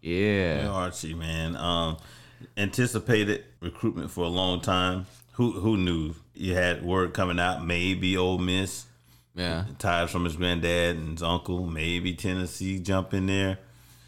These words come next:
Speaker 2: But then you start to see dominoes fall, like Tennessee would sign a quarterback. So
Speaker 1: Yep.
Speaker 2: most likely he wasn't going to Tennessee.
Speaker 1: Mm-hmm.
Speaker 2: Then Ole Miss, uh, I was kinda skeptical anyway.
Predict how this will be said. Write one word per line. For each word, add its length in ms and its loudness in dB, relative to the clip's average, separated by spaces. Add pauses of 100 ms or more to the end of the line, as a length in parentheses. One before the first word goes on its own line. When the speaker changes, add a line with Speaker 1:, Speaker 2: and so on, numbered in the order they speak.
(180)
Speaker 2:
But 140 0
then 100 2
you 100 2
start 260 2
to 60 -6
see 100 0
dominoes 480 2
fall, 260 2
like 180 -2
Tennessee 420 -2
would 160 -6
sign 240 -2
a 40 -6
quarterback. 600 -2
So 260 -2
Speaker 1:
Yep. 100 -4 (100)
Speaker 2:
most 220 -6
likely 200 0
he 60 0
wasn't 240 -2
going 160 -2
to 120 -8
Tennessee. 580 -2 (280)
Speaker 1:
Mm-hmm. 320 -4
Speaker 2:
Then 160 2
Ole 180 4
Miss, 580 0
uh, 360 0 (120)
I 140 4
was 160 2
kinda 280 2
skeptical 540 -4 (140)
anyway. 760 0